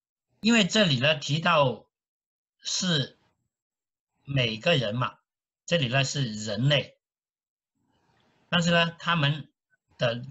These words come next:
这个结论呢跟前提啊，大家看到没有，都是自私的，总是肯定是都是在论证一个人类里面那个，呃，元素啊，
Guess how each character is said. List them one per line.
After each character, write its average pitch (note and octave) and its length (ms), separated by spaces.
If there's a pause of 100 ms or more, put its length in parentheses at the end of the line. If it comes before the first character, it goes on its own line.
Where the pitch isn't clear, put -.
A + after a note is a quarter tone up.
这 E3+ 140
个 A#2+ 360 (240)
结 C#3+ 200
论 F#3 180
呢 D#3 140
跟 E3 220
前 C3+ 280
提 C3 220
啊， B2+ 100 (840)
大 C#3+ 120
家 C3+ 140
看 C3+ 200
到 C3 100
没 A2 140
有， A2 240
都 C3 160
是 - 340 (380)
自 D3 160
私 C3 240
的， G#2+ 160 (1160)
总 A2 180
是 C#3+ 200
肯 G#2 220
定 C3+ 140
是 C3 320 (340)
都 F3 140
是 E3 160
在 D#3 180
论 D3 300
证 B2+ 320 (720)
一 D#3+ 140
个 E3 180
人 A#2 320
类 F3 160
里 G#2+ 240
面 C3 420 (200)
那 C#3+ 240
个， B2 260
呃， A2+ 180
元 A#2 160
素 D3+ 220
啊， A#2+ 220